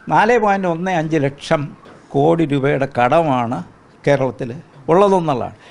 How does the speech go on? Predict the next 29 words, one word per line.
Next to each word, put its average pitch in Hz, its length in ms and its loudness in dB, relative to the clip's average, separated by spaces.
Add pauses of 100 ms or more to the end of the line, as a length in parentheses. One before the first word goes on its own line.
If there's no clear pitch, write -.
ഇവിടെ 196 220 0
നമ്മളൊരു 226 360 0
കാര്യം 208 420 0
മനസ്സിലാക്കേണ്ടതെന്ന് 208 680 -2
പറഞ്ഞാൽ 208 200 -6
നമ്മ-, 190 320 -4
നമ്മുടെ 170 340 -4
സംസ്ഥാനത്തിൻ്റെ 196 720 -2 (360)
മൊത്തം, 220 600 -4 (520)
ആ, 180 200 2
ബഡ്ജറ്റ് 165 640 0
എല്ലാം, 202 560 0
ബഡ്ജറ്റും 202 580 -4
അതുമാ-, 190 280 -6
അതുമായിട്ട് 180 340 -6
ബന്ധപ്പെട്ട 185 380 -6
എല്ലാ 185 280 2
ട്രാൻസാക്ഷനും 214 680 -6
വന്നു 196 200 -6
കഴിഞ്ഞാൽ 202 360 -4
ഏതാണ്ട് 202 380 0
രണ്ട്, 196 420 0 (340)
ഏ, 170 200 -2 (100)
ടു 220 40 -2
പോയിന്റ് 214 360 0
ടു 214 120 0
നയൻ 214 340 0 (320)
ക്രോറേ 233 300 2
ഉള്ളൂ. 208 400 0